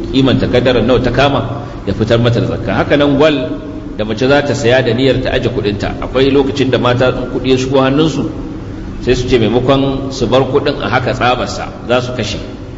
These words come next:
to, ba za su sayo gwalagwalai su ajiye don kada wannan kuɗi ya salwanta. To, kaga anan sayan gwal ɗin ba an saya bane da niyyar kwalliya, an saye ne don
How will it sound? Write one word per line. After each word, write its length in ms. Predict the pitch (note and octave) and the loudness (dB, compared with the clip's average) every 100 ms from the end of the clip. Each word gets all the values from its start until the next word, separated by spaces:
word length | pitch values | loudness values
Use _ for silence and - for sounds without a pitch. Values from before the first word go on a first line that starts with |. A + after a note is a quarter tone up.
| - - - | -14 -14 -4
to, 80 | G2 | -2
ba 120 | F#2+ A2+ | 2 4
za 100 | C3 | 2
su 140 | A2 | 0
sayo 160 | G#2+ G#2+ | 0 2
gwalagwalai 500 | G#2+ G2 F2+ G2 A2+ | 2 2 2 2 2
su 60 | G#2+ | 2
ajiye 320 | F#2+ - E2+ | -2 -2 -2
don 280 | G2+ A2+ A2+ G#2+ - - - - | 0 0 -2 -4 -8 -8 -6 2
kada 220 | B2 A2+ | 2 4
wannan 320 | G2 G2 G#2+ | 2 2 0
kuɗi 240 | G2 A2 | -2 0
ya 80 | G#2+ | 0
salwanta. 520 | F#2 F2 F2+ F#2+ F2 - - - - - - - | 0 0 0 0 -2 -6 -8 -10 -10 -10 -8 -4
To, 80 | G2+ | 2
kaga 260 | C3+ D3 B2 | 4 4 2
anan 160 | D3 C#3 | 0 -2
sayan 400 | A#2+ B2+ C#3+ D3 | 0 2 2 4
gwal 160 | D3+ C#3+ | 2 2
ɗin 360 | D3 C#3+ - A2 | -2 -2 -4 -2
ba 160 | A2+ D3 | 0 -2
an 60 | |
saya 220 | C#3+ C3 C3+ | 0 2 2
bane 180 | C#3 | 2
da 80 | A#2 | 0
niyyar 200 | A2+ A#2 - | 0 0 0
kwalliya, 380 | B2 G#2+ G#2+ | 0 0 0
an 80 | C#3+ | 0
saye 240 | C#3+ B2+ C3+ | 2 2 4
ne 120 | A#2+ | 4
don 220 | B2 | 2